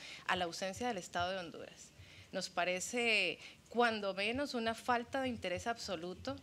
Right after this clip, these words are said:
respecto de un tema que es de la mayor importancia para la democracia hondureña. Lo que se está eligiendo en este proceso es la Corte Suprema, nada más y nada menos que la Corte Suprema posterior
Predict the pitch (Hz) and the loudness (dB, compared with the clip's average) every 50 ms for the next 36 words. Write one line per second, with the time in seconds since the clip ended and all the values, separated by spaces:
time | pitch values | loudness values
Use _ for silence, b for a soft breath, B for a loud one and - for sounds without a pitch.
0 | - - 185 180 - - - 180 - - 190 190 202 214 233 226 - 277 277 294 | -8 -8 -8 -8 -6 -6 -6 -6 -4 -4 -4 -2 -2 -2 -2 0 2 2 4 4
1 | 311 302 302 - - 240 226 247 247 - - 220 220 262 240 233 226 220 220 208 | 2 2 0 2 4 4 6 6 4 2 -2 2 4 4 6 6 6 6 6 4
2 | 202 196 196 254 269 302 320 339 311 - 330 302 294 - 208 220 214 247 240 - | 4 4 4 4 4 4 4 0 0 -2 -2 -2 0 0 0 0 0 -4 -4 -2
3 | 233 208 196 180 165 156 147 151 151 - 170 170 - 220 214 202 170 151 131 - | -2 0 0 0 0 0 -2 -4 -2 -2 -2 -2 -2 -4 -4 -2 -2 -2 -4 -4
4 | - - - B B B B B B B B B B - 220 220 - - 220 196 | -6 -10 -14 B B B B B B B B B B 4 4 4 6 4 4 4
5 | 226 220 - - 285 302 311 330 311 285 320 330 320 320 320 320 302 285 277 269 | 2 0 2 4 4 4 4 4 4 4 6 6 6 6 6 6 6 4 4 2
6 | - - 311 294 - 247 214 208 - 254 254 254 247 - 330 349 B B B B | 2 -2 -2 0 2 2 2 2 2 2 2 2 2 0 0 0 B B B B
7 | B B B - - - 254 262 247 240 226 226 - 277 294 294 - 349 311 302 | B B B 2 6 6 6 8 8 6 4 4 4 2 0 2 0 -2 0 0
8 | 294 254 - - 294 294 302 311 285 277 277 294 311 311 320 320 311 311 302 302 | 0 2 4 4 4 6 6 4 4 6 6 6 6 6 4 4 2 2 4 4
9 | 294 294 294 294 294 302 302 311 - - 240 208 202 - - 262 269 269 - 311 | 6 6 4 4 4 4 2 2 2 2 2 2 2 4 2 0 0 0 -2 -2
10 | - 285 262 - - 277 269 269 285 311 320 320 B B B B B - - 269 | -2 -2 -2 0 2 4 4 6 6 4 4 2 B B B B B 4 8 8
11 | 247 233 - - - 240 208 233 247 277 311 359 339 | 8 8 6 4 2 2 4 6 6 8 8 6 6